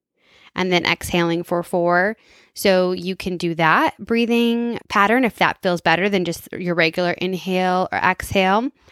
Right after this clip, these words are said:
And so doing that for one, two, five, ten minutes is a really great way to just, again, set the intention and add some energy and power to it by spending a little time in it.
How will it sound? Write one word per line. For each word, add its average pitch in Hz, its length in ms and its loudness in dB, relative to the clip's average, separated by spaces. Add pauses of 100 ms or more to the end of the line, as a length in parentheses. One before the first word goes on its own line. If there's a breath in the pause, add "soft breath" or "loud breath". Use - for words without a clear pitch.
(380 loud breath)
And 202 160 -4
so 208 380 2 (200 soft breath)
doing 233 280 2
that - 200 0
for 180 100 -4
one, 208 440 2
two, 196 400 -4
five, 185 760 0
ten 185 300 -2
minutes 185 600 0 (340 loud breath)
is 202 160 0
a 196 100 2
really 185 300 2
great 180 320 2
way 175 220 4
to 185 160 -6
just, 170 400 -2
again, 170 400 0 (100)
set - 420 -2
the 185 140 0
intention 170 880 -2 (140)
and 165 380 -2
add 170 200 0
some - 220 -6
energy 170 460 -2
and 160 80 -4
power 160 340 0
to - 240 -6
it 160 160 -6
by 151 400 2 (240 soft breath)
spending 190 380 -2
a 185 40 0
little 196 200 0
time 330 340 2
in 165 140 2
it. 123 180 -4